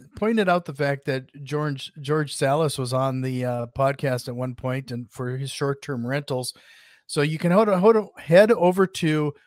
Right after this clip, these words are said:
R E I mastermind dot net, check out episode number two hundred sixty, where we talked to George about that. But why don't we start the process here? Let's talk about these I O T devices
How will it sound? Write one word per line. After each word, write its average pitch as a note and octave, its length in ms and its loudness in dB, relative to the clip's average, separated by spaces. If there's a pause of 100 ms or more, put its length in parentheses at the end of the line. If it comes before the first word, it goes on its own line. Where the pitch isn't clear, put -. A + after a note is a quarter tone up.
(260)
R D3+ 160 4
E D#3 100 4
I D#3 140 4
mastermind C#3+ 540 0
dot C#3+ 200 2
net, C3 380 -4 (140)
check D3+ 240 -4
out C#3 160 2
episode C#3 400 -2
number C3+ 240 -4
two D3+ 180 -4
hundred C3 300 -2
sixty, C3+ 580 -6 (560)
where C#3 180 -2
we C3+ 120 -2
talked C#3 320 0
to C3 100 -4
George C#3 420 -2
about B2+ 420 -4
that. C#3+ 440 0
But B2 160 -2 (480)
why D#3 160 0
don't B3 140 0
we B3 100 4
start G#3 380 4 (340)
the D3+ 80 -8
process D#3+ 540 0
here? B2 260 -4 (380)
Let's E3 240 -4
talk A#3 260 -4
about E3 380 2
these D3 260 -4
I D3+ 200 0
O E3 100 2
T F3 180 -6
devices B2+ 720 -4